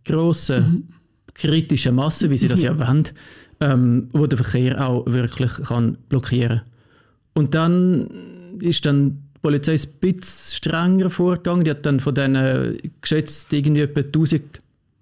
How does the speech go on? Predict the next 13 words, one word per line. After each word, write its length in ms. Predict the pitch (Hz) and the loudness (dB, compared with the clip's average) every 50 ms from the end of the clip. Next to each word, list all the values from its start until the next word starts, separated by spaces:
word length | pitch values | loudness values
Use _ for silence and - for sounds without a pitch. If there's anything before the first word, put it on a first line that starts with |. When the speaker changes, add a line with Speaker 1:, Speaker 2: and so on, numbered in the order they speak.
| _ - | _ -2
Speaker 1:
Demonstranten, 720 | 156 135 131 127 113 - - - 135 135 147 160 - 202 175 | 0 2 2 2 2 0 -2 -2 0 0 0 0 0 0 0
muss 120 | 143 - | 2 2
man 100 | 135 123 | 2 2
sagen, 340 | 117 143 147 143 165 160 - - - - _ - | 2 0 0 0 -2 -2 -4 -6 -12 -20 _ -6
ähm, 360 | - 135 135 131 131 131 127 | -2 0 2 2 2 2 0
tatsächlich 420 | - 139 131 139 143 139 - 170 160 - - _ | 0 -2 -2 0 -2 -2 -2 -2 -4 -4 -10 _
fünfzig 500 | - - 160 156 151 - - - - - _ _ _ _ _ _ _ - | -4 -2 -2 -2 -2 -2 -10 -12 -12 -12 _ _ _ _ _ _ _ -10
bestraft. 480 | - 139 - - 120 120 - - - - _ _ _ - | -8 -6 -4 -2 -2 -2 -4 -6 -10 -20 _ _ _ -6
Speaker 2:
Fünfzig 520 | - 226 214 190 - - - - - - _ - | -2 -2 -2 -2 -2 -6 -14 -16 -18 -20 _ -4
haben 200 | - 190 190 175 | 0 2 2 2
sie 80 | 170 - | 0 -2
bestraft, 540 | 180 170 - - 165 165 180 202 202 - | -4 -4 -4 -2 -2 -2 -2 -2 -4 -4
aber 240 | 175 165 165 190 175 | -6 -2 -2 -2 -4